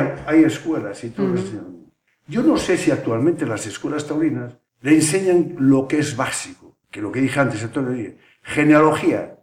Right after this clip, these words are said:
Speaker 1: No sé si muchos toreros que están ejerciendo o que han ejercido saben algo de genealogía,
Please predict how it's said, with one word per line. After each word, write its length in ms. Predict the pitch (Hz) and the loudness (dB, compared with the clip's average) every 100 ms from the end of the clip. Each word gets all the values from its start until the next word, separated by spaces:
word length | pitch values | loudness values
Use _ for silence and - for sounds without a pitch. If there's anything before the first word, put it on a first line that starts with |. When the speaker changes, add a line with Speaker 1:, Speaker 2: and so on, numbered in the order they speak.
| _ _ - | _ _ -10
Speaker 1:
No 160 | 156 | -6
sé 140 | 170 170 | -4 -4
si 200 | - 131 | -2 0
muchos 400 | 147 151 151 - | 0 0 -2 -4
toreros 560 | 131 147 123 110 - - | -6 -4 -4 -8 -12 -20
que 80 | - | -18
están 260 | - 131 135 | -8 -4 -4
ejerciendo 920 | - 117 - 160 151 123 101 92 _ _ _ _ | -4 -8 -4 4 4 4 -4 -12 _ _ _ _
o 160 | 113 | -10
que 100 | - | 0
han 140 | 135 165 | 4 6
ejercido 640 | 151 151 147 170 139 - _ _ | 4 0 -4 -6 -6 -10 _ _
saben 400 | - - 165 151 | -4 4 6 8
algo 220 | 160 139 139 | 6 6 2
de 140 | 139 | 0
genealogía, 840 | - 131 127 120 117 247 240 - | 0 -2 0 0 -2 -4 -8 -12